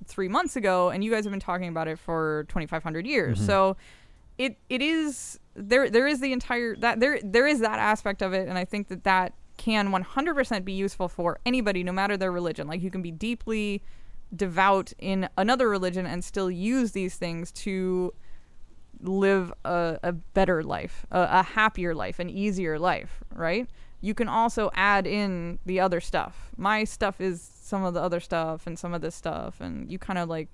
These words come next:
Speaker 1: it's a buffet of things.
Speaker 2: Will you give me one text or film or something that has been formative in your life for me to consume?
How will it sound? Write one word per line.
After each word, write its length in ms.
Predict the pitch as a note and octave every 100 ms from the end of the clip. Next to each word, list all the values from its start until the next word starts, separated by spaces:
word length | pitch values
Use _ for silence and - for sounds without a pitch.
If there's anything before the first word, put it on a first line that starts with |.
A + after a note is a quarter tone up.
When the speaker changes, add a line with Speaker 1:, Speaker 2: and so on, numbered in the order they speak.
| -
Speaker 1:
it's 160 | F3+ F3+
a 40 |
buffet 400 | D#3+ D#3 - -
of 100 | F#3+
things. 440 | - - D2+ F3 - - - -
Speaker 2:
Will 120 | D3
you 240 | D3 F3
give 280 | F3 F#3 E3+
me 200 | E3+ E3
one 440 | D3 C#3 C#3 C#3 C3+ - -
text 520 | - C#3 C3 B2+ - A#2+
or 60 |
film 440 | - C#3 B2+ B2+ A#2
or 40 |
something 840 | - - E3 D#3+ - G#2+ F2+ G2+ - - - -
that 260 | A#2 A2+ G#2
has 140 | G#2+
been 140 | G2+ A2
formative 480 | - C3 B2+ B2 G#2+
in 80 |
your 140 | G#2+ A#2
life 240 | A2+ G#2+
for 120 | -
me 260 | G#2+ A2 C3
to 100 | A#2+
consume? 640 | - F#2 - F2+ D2+ -